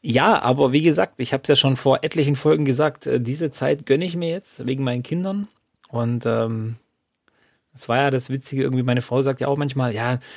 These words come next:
du machst so viel mit denen und, und hin und her, äh, da können sie sich doch, die sind noch so klein, die können sich doch gar nicht dran erinnern,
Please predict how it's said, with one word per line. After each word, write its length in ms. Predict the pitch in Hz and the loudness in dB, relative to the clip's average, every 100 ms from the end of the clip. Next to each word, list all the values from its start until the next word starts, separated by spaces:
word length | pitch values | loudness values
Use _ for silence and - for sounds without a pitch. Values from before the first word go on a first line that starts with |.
| - - | -20 -4
du 80 | 120 | 0
machst 200 | 147 - | 0 0
so 80 | |
viel 240 | 156 170 160 | -2 0 0
mit 160 | 151 | 0
denen 240 | 151 156 151 | 0 0 0
und, 260 | 139 135 | -2 -2
und 160 | 143 135 | -4 -2
hin 160 | 135 151 | 0 0
und 160 | 139 | 0
her, 300 | 135 139 139 - - _ - | 2 2 0 -4 -20 _ -4
äh, 180 | 131 | -2
da 120 | 127 127 | 0 2
können 220 | 147 156 | 4 4
sie 40 | |
sich 140 | 151 143 | 4 4
doch, 200 | 151 165 | 2 0
die 140 | 123 | 0
sind 80 | 147 | 2
noch 100 | 139 | 2
so 160 | 139 | 2
klein, 280 | 123 131 151 | 0 0 0
die 80 | 143 | 0
können 160 | 139 131 | 2 2
sich 100 | 131 | 0
doch 140 | 123 | 0
gar 160 | 120 139 | 0 0
nicht 100 | 135 | 0
dran 160 | 127 | 0
erinnern, 540 | 123 208 131 120 120 | 2 4 6 4 -2